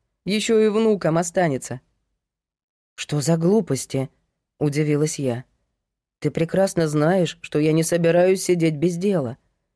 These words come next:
Меня никогда не прельщала участь домохозяйки. И уж обвинять меня в том, что справляться с бытом мне помогает няня, как минимум странно. Я же не попрекала тебя тем, что, растя Сашку,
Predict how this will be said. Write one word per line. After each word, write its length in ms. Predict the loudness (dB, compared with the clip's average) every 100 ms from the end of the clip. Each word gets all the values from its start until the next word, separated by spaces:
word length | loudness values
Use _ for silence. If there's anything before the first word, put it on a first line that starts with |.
| _ _
Меня 300 | -2 2 4
никогда 540 | 2 2 -2 0 0 2
не 140 | 2
прельщала 600 | 2 0 0 2 4 2
участь 380 | 2 0 0 -2
домохозяйки. 800 | 0 0 0 -2 0 -4 -4 -12 -14 _ _ _ _ _ _ _
И 100 | -2
уж 180 | -2 0
обвинять 500 | -2 0 2 2 2
меня 200 | 2 2
в 80 | 0
том, 220 | 0 0
что 160 | 2 -2
справляться 540 | -2 -2 0 0 0
с 80 | -2
бытом 340 | -2 -2 0 0
мне 120 | 0
помогает 580 | 0 0 0 0 0 0
няня, 460 | 0 0 0 -4 _ _ _
как 200 | -4 -2
минимум 440 | 0 0 0 -2
странно. 520 | -4 -4 -2 -2 -6 -12 _ _ _ _ _ _ _
Я 180 | -2 0
же 120 | 2
не 100 | 0
попрекала 560 | 0 -2 -4 0 2 2
тебя 260 | 0 -2 -2
тем, 240 | -2 -2
что, 160 | -2 -2
растя 300 | -2 0 -2
Сашку, 520 | 0 -2 -2 -4 -8